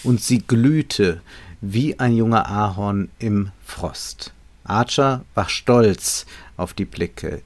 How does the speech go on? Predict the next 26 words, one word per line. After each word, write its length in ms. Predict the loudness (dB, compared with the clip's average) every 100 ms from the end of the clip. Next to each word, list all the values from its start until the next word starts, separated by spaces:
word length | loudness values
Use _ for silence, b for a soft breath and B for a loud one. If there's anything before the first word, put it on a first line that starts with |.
| -8
die 80 | -6
ihr 140 | -6
folgten, 760 | -6 -6 -6 -6 -16 -10 -8 -8 -14 B B
und 220 | -6 -4
die 200 | -2 -4 -6
schiere 520 | -6 -4 -2 0 0
Besitzerfreude 1300 | 0 -2 4 2 2 -2 -4 -6 -6 -2 0 0 0 -2 B -12
vertrieb 600 | -4 -4 -4 -4 -4 -6 -8
alle 400 | 0 2 2 -2
unterschwelligen 960 | -4 -6 -4 -6 -4 -2 -2 -2 -2 -4 0
Unsicherheiten. 1040 | 2 2 0 -4 -8 -8 -10 -10 -10 -10 -12 B B B
Also 240 | -4 -2
dieses 680 | -4 -2 -4 -4 -4 -6 -10 B B B
Besitzen, 800 | 0 2 0 0 -2 -6 -6 -10 -4
einander 600 | 0 2 4 2 2 2
besitzen, 880 | 0 -2 0 0 -2 -6 -4 -6 -10 -18 -20 -4
dass 240 | -2 0
man 300 | 2 2 0 -4 -14 -20 -20 _ _ -12 0
den 160 | 2 2
Reichtum 760 | 2 2 0 -4 -2 0 0
mehrt 460 | 0 0 -2 -4 -4
dadurch, 320 | -2 -4 -4
dass 240 | -6 -4
man 200 | -4 -4
heiratet, 640 | -4 -4 -2 -4 -4 -6
den 240 | -4 -6